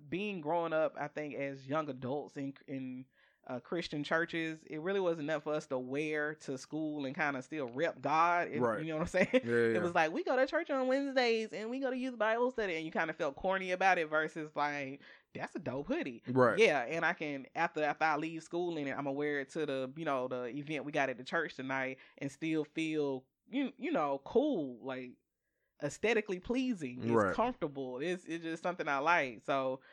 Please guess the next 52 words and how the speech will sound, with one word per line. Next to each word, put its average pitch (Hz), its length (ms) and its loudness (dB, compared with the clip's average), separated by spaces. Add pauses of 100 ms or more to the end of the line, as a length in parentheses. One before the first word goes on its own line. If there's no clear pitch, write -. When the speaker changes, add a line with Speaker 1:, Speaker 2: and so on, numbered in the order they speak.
(220)
Speaker 1:
um, 139 340 -4
they're 180 180 4
definitely 165 360 0
a 135 120 0
brand 147 440 -2
that 131 220 0
I - 40 -4
think, 135 460 -6
uh, 131 300 -4 (100)
for, 139 280 0 (460)
uh, 131 80 -4
young 156 320 0
adults, 147 480 -4 (460)
um, 139 220 -4
Christian 247 380 0
young 160 160 -2
adults 143 300 -4
that 139 160 -6
you, 170 140 -12
you 170 160 -12
can 151 160 -8
kinda 147 220 -2
gravitate 139 500 -2
to. 160 120 -6
And 277 160 2
I, 349 60 8
and 262 140 2
I 349 60 4
ain't 302 80 0
gonna 180 100 -2
say 160 100 0
Christian. 165 340 -4
Like, 139 100 -6
everybody, 214 340 2
I 185 60 0
know 190 160 -2
you, 202 260 -8 (380)
whatever 185 280 -4
it 190 60 -6
is, 196 280 -2
it's 180 120 -20
just - 200 -12
so - 80 -6
many 156 220 -6
labels 147 460 -6
and 123 180 -10
titles 147 480 -4
and 127 160 -10
things, 147 400 -8
Lord, 123 280 -8
I - 60 -10
don't, - 200 -10